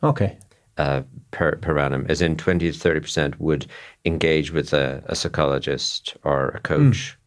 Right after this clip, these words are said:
Speaker 1: Mm.
Speaker 2: or, or the likes during the course of the year. But it can, it can vary quite considerably.
Speaker 1: Yeah.
Speaker 2: So, uh, say we've competitors who may have worked with some tech firms that might have had
Speaker 1: Yeah.
Speaker 2: some large layoffs recently, and we've heard numbers up to sixty percent.
Speaker 1: Wow, okay.
Speaker 2: Um, because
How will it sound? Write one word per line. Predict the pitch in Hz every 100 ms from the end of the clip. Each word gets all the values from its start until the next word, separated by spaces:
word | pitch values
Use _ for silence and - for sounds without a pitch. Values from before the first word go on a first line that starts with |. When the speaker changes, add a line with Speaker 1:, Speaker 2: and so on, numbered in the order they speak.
| -
Speaker 1:
Mm. |
Speaker 2:
or, | 71 -
or |
the | 73
likes | 71 69 69 -
during | - 78
the | 71
course | 73 80 -
of | 73
the | 71
year. | 71 - - -
But | 98
it | 98 98
can, | 107 98 95
it | 107
can | - 110
vary | 110 107 101
quite | - 98
considerably. | 92 87 76 71 71 64 - _ -
Speaker 1:
Yeah. | 127 104
Speaker 2:
So, | - 87 80 78 76 76 - - _ -
uh, | 76 73
say | - 87 78 71 -
we've | - 80 -
competitors | - 80 87 82 85 78 76 -
who | 78 80 73 71 - _
may | 92 80
have | 73
worked | 78 78
with | 73 -
some | 80 71 71 -
tech | - 87
firms | 101 90 95
that | 90
might | 87
have | 80
had | 87
Speaker 1:
Yeah. | 131
Speaker 2:
some | 87 80
large | 90 90
layoffs | 95 95 95 110
recently, | 98 101 110 107
and | 87
we've | 82
heard | 87 78
numbers | 78 73 71
up | 73
to | -
sixty | - - -
percent. | - - - - -
Speaker 1:
Wow, | 117 107 104
okay. | 104 107 - _
Speaker 2:
Um, | 73 71 64 64 65 -
because | - 85 73 - -